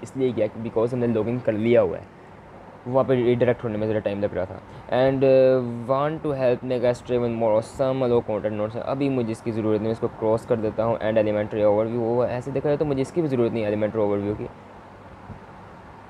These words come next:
इसको भी मैं बंद कर देता हूँ। And यहाँ पे पोस्ट से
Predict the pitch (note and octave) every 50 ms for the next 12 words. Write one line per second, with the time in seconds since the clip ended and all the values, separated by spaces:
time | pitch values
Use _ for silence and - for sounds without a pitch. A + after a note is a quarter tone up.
0 | - - - - - A2+ A2 G#2+ G#2 G#2 G2 G2 G2 F#2 - G2+ G2 G2 F#2 -
1 | G2 G#2 G#2+ A2 - - - - - - - - - - - - - C3 C3 B2+
2 | B2 B2 - - - B2 C3+ D3 - - - - D3 C#3+ C#3 C3+